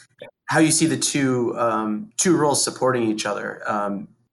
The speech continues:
in support of the students. I would love to hear a little bit more about that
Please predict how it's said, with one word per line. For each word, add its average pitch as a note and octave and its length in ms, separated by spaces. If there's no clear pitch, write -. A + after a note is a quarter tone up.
in A#2+ 100
support A2+ 320
of G#2 80
the A2 60
students. G#2+ 380
I A2 80
would A2 120
love A#2 180
to A2+ 60
hear G2+ 160
a G2 80
little G2 160
bit G2+ 140
more G2+ 200
about F#2+ 260
that G2 280